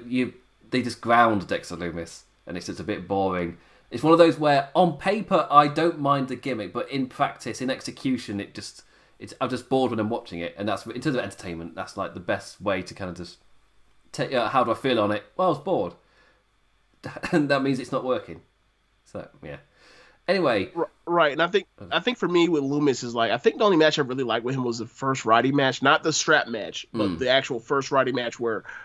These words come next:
Speaker 2: Roddy, you know, he, we know Roddy, he's a, he's a,
Speaker 1: <laughs>
Speaker 2: he's a badass bu-, high school bully, right?
Speaker 1: Mm.
Speaker 2: So when he, you know, he tries to out wrestle him and he can't out wrestle him, so he run, he, he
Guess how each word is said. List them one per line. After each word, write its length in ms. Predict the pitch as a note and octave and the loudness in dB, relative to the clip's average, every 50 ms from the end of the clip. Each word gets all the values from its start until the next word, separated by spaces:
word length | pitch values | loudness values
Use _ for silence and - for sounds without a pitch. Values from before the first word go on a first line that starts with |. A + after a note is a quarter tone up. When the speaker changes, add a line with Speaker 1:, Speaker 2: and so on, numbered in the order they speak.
| - - _ | -20 -6 _
Speaker 2:
Roddy, 320 | B2+ C#3+ D3+ D#3 D#3 D#3+ | 6 8 8 8 8 6
you 220 | D3+ D3+ D3+ D#3 D#3 | 4 4 2 2 2
know, 240 | D3+ C3+ C3+ C3 C3 | 2 2 0 -2 -2
he, 340 | B2+ E3 E3 E3 D#3+ B2+ - | -4 -4 -4 -4 -4 -6 -10
we 340 | - C3+ D3 F3+ G3 G#3 G3 | -16 -16 -12 -8 -6 0 4
know 140 | E3+ D3 | 4 6
Roddy, 420 | C#3 C3 B2+ B2+ B2 B2 B2 C3+ C3+ | 6 4 2 4 6 6 6 4 2
he's 200 | C#3 D#3 D#3 D3 | 2 2 4 4
a, 100 | D3+ C#3+ | 4 4
he's 200 | C#3+ D3+ D3+ D3+ | 4 2 4 4
a, 180 | D3 C#3+ C3+ B2+ - | 4 4 4 0 -6
Speaker 1:
<laughs> 100 | B2 - | -8 -6
Speaker 2:
he's 200 | - D3 E3+ E3 | -2 -2 2 6
a 100 | D#3+ D3+ | 6 4
badass 640 | C3+ B2+ C3+ D3 D#3 D#3+ D#3 D#3 D#3 D#3 D#3 D3 B2+ B2+ | 4 4 4 6 8 8 8 8 6 6 4 4 0 -6
bu-, 180 | A#2+ C3+ D3+ | -4 -4 -4
high 200 | D3+ C3 - D3 | -2 2 2 2
school 300 | D3+ - - D#3+ D3+ C#3 | 2 0 -2 -2 -2 -2
bully, 340 | A#2+ A2+ D3 D#3 C#3+ A#2+ A2 | 0 2 2 2 2 0 -2
right? 320 | G#2+ A#2 A#2 B2+ C3+ C3 | 0 0 2 2 0 0
Speaker 1:
Mm. 280 | G2 G#2 G#2 G2 F2+ E2+ - _ | 0 0 0 0 -2 -4 -8 _
Speaker 2:
So 520 | _ - - F3 E3 E3 D#3+ D#3 D#3 D3 - - - - _ _ _ _ _ _ _ _ _ _ | _ 2 4 6 8 8 8 8 6 4 0 -8 -20 -20 _ _ _ _ _ _ _ _ _ _
when 160 | _ D#3 E3+ E3 | _ 2 2 4
he, 320 | E3 G#3+ A3+ G#3+ G3+ G#3+ - | 4 4 2 2 2 -2 0
you 100 | A3 G3 | 2 4
know, 160 | F3 D#3 D#3 | 6 6 6
he 100 | E3+ F3+ | 6 4
tries 540 | E3+ - - F#3+ F#3+ G3 F#3+ F#3+ F#3 - - | -2 0 4 6 6 8 6 6 4 2 2
to 260 | F#3+ F3+ F3 E3+ E3 - D#3+ | 2 4 4 2 2 4 4
out 220 | E3+ D#3+ D3 D3 | 4 4 4 2
wrestle 500 | D#3+ F3 F3 - - E3 E3 D#3+ D#3 D3 - _ _ _ _ _ | 2 2 2 2 0 0 0 0 0 -2 -4 _ _ _ _ _
him 420 | _ D3+ D3+ D#3+ D#3 D3+ D3+ D3 D#3 | _ -2 2 2 4 4 6 10 10
and 120 | D3+ D3+ | 12 12
he 40 | D#3 D3+ | 10 8
can't 240 | - - F#3 F3 E3+ | 6 -6 -6 -4 -4
out 120 | D#3+ D3+ | -4 -4
wrestle 280 | D#3 E3 E3 - - D#3 | -4 -6 -6 -6 -8 -12
him, 40 | C#3+ | -10
so 100 | - D#3+ | -8 -8
he 180 | D3 C#3 C3+ | -8 -8 -8
run, 320 | D#3 D3 C3+ D3+ E3+ F3 E3+ | -10 -8 -2 0 0 0 0
he, 260 | E3 E3 E3 D#3 D3 | -2 -4 -4 -4 -4
he 220 | C#3+ E3 D#3 D3+ | -6 -6 -6 -6